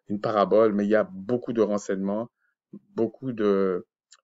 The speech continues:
euh, c'est quoi la moralité de cette chose, pourquoi on a dit ça, c'est quoi on voulait, quel message on voulait faire passer, et cetera. Et là, ici, il faut bien parler d'une manière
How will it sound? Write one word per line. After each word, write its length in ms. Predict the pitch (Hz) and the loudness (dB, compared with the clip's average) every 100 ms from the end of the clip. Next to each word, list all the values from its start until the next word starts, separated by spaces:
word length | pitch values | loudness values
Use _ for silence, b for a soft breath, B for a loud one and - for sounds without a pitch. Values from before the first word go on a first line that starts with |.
| _ - | _ -12
euh, 100 | 104 | -10
c'est 180 | - 113 | -6 0
quoi 160 | - | 4
la 120 | 120 104 | 6 6
moralité 520 | 104 107 104 101 101 | 4 2 2 0 -6
de 60 | |
cette 220 | - 101 - | -4 -4 -4
chose, 400 | 117 117 117 110 | -2 0 0 -2
pourquoi 320 | 131 123 127 | -6 -4 -2
on 80 | 113 | 0
a 80 | 101 | 0
dit 160 | 98 98 | -2 -4
ça, 300 | - 107 110 | -2 0 -2
c'est 180 | - 113 | -4 -6
quoi 180 | - 131 | -4 -2
on 80 | |
voulait, 220 | 107 107 101 B | -2 -4 -6 B
quel 160 | - 139 | 2 4
message 420 | 127 123 135 117 | 4 2 2 2
on 80 | 101 | 0
voulait 180 | 101 101 | -2 0
faire 180 | 98 95 | 0 0
passer, 240 | 98 101 | -2 -4
et 40 | |
cetera. 360 | - 92 92 - _ _ _ _ _ _ _ _ - - | -6 -6 -8 -10 _ _ _ _ _ _ _ _ -20 -4
Et 120 | 113 | 4
là, 160 | 151 196 | 8 8
ici, 440 | 131 - 196 233 _ _ _ _ _ - | 4 -2 -4 -4 _ _ _ _ _ -8
il 100 | 120 | -4
faut 140 | - | -2
bien 280 | 117 120 190 | 0 2 2
parler 640 | 190 139 113 101 123 202 - _ _ _ _ - | 2 0 0 0 0 -2 -6 _ _ _ _ -16
d'une 220 | - 180 175 | -4 0 4
manière 520 | 127 110 120 180 | 4 4 2 2